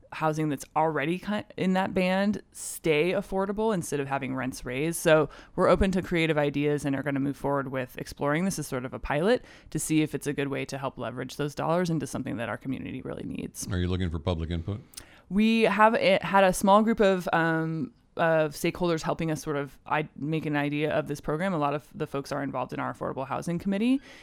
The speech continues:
Speaker 1: and then we're gonna be moving forward, um, with putting out a public request for proposals later this year, and then that will come back to our Affordable Housing Committee and to our council, so there'll be options for public input at both those periods as well.
Speaker 2: Okay, so nothing that's gonna happen real fast, but, uh,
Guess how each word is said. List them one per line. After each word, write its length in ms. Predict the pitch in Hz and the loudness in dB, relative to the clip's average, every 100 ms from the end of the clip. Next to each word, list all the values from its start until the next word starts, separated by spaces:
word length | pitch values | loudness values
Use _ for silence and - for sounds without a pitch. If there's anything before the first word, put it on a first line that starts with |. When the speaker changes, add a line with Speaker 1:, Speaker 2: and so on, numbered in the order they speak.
| - | -6
Speaker 1:
and 120 | 160 | 0
then 80 | 170 | 2
we're 120 | 170 | 4
gonna 160 | 165 165 | 4 2
be 100 | 156 | 2
moving 320 | 156 160 160 | 2 0 -2
forward, 640 | 135 156 151 147 147 143 - | 0 2 2 2 0 -2 -4
um, 520 | 143 135 131 131 - | -4 -4 -4 -4 -4
with 160 | 151 143 | -4 -2
putting 240 | 165 151 | 0 0
out 160 | 143 139 | 0 -2
a 60 | 147 | -2
public 380 | - 143 143 | -4 -4 -4
request 320 | - - 143 - | -6 -6 -8 -8
for 80 | |
proposals 560 | 143 135 151 160 220 208 | -14 -8 -4 -2 -2 0
later 260 | 156 147 139 | 0 0 -4
this 240 | 131 - | -6 -8
year, 340 | - 143 220 285 - - - | -6 -2 -2 -6 -14 -14 -4
and 120 | 147 | 0
then 80 | 143 | 2
that 120 | 135 | 2
will 80 | 135 | 0
come 160 | 156 151 | 0 -2
back 180 | 135 - | -2 -4
to 100 | 147 | -4
our 120 | 139 | -4
Affordable 280 | - 143 143 | -4 -4 -2
Housing 320 | 165 208 220 | 0 0 0
Committee 360 | 220 202 202 - | 0 0 0 0
and 180 | 156 156 | -2 -2
to 100 | 139 | -6
our 100 | 131 | -4
council, 380 | 185 170 165 | -2 -2 -2
so 100 | 156 147 | -2 -4
there'll 100 | 147 | -6
be 320 | 135 135 135 - | -4 -6 -6 -8
options 340 | 135 147 143 | -6 -6 -6
for 160 | - 131 | -6 -6
public 300 | 135 123 - | -6 -8 -8
input 260 | 127 - | -6 -6
at 80 | 104 | -6
both 160 | - - | -8 -8
those 220 | - - | -10 -8
periods 420 | - - - - | -8 -6 -8 -10
as 140 | - | -10
well. 240 | - - 139 - - 80 | -8 -8 -8 -10 -8 -8
Speaker 2:
Okay, 200 | - 71 | -6 -8
so 160 | 67 76 | -6 -2
nothing 340 | 85 120 135 | 2 2 2
that's 140 | 110 101 | -2 0
gonna 160 | 113 95 | 0 2
happen 300 | 107 87 85 | 2 0 0
real 180 | 85 | 0
fast, 460 | 80 - 139 107 - | 0 0 2 2 -2
but, 240 | 87 85 80 - - - - | -4 -4 -6 -16 -20 -20 -10
uh, 200 | 85 | -4